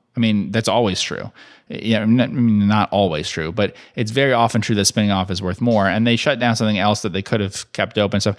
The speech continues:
I actually think that it was a good indication that they were concerned about shareholder value in that case. Um, I don't know if they could have sold this to someone. Um,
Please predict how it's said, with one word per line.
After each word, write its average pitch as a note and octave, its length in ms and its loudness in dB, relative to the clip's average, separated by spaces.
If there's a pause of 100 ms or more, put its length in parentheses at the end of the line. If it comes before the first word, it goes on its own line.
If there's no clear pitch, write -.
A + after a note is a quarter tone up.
(240)
I D#3 80 2
actually D#3 180 -2
think C#3+ 220 0
that A#2 160 0
it A2 100 -2
was A2 200 0
a G#2 40 -2
good A2+ 160 2
indication G2 460 0
that F2 60 0
they E2+ 80 0
were F2 60 -4
concerned F2+ 300 -4
about D2+ 160 -2
shareholder E2 440 -2
value D#2 320 2
in D2 80 -4
that C2+ 180 -8
case. - 300 -12 (360)
Um, G2 460 2
I F3+ 80 2
don't G#3+ 100 0
know F#3+ 100 2
if C#3 80 -2
they A#2+ 80 0
could A#2+ 100 0
have G#2+ 100 0
sold G2+ 180 2
this G#2+ 140 -2
to - 80 -10
someone. A#2 360 0 (380)
Um, G#2+ 640 0